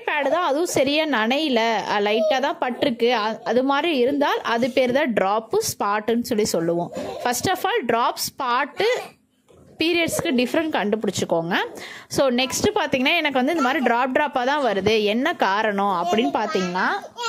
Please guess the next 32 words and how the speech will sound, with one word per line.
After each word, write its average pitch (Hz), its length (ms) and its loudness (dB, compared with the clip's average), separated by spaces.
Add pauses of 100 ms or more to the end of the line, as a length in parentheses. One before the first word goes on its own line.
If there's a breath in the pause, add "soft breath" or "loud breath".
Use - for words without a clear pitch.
(140)
so 294 240 -2
வந்து 269 280 0
இந்த 302 220 -2
மாதிரி 330 260 0
டிராப் 254 380 0
டிராப்பாக 294 280 -2
வந்தால் 254 300 -2
பிரெக்னன்சிக்கு 262 580 -2
அதிகப்படியான 247 840 0
வாய்ப்புகள் 240 580 0
இருக்கு. 202 480 -2 (220 loud breath)
எதனால 370 520 2
நான் 262 100 0
சொல்ல 233 280 0
வரேன்னா, 202 320 0
உங்களுக்கு 294 500 0
as 233 320 0
usual 370 340 0
பீரியட்ஸ் 320 400 0
எப்படி 269 340 -2
வரும்ன்றது 233 640 0 (420)
மந்த்லி 269 440 0
மந்த்லி 247 260 -2
உங்களுக்கு 277 320 0
தெரிஞ்ச 277 400 2
ஒரு 196 180 2
விஷயம். 175 540 0 (280 loud breath)
So 220 280 -2
மந்த்லி 285 400 0
மந்த்லி 339 440 0
பீரியட்ஸ் 311 440 -2
வந்து 226 380 -2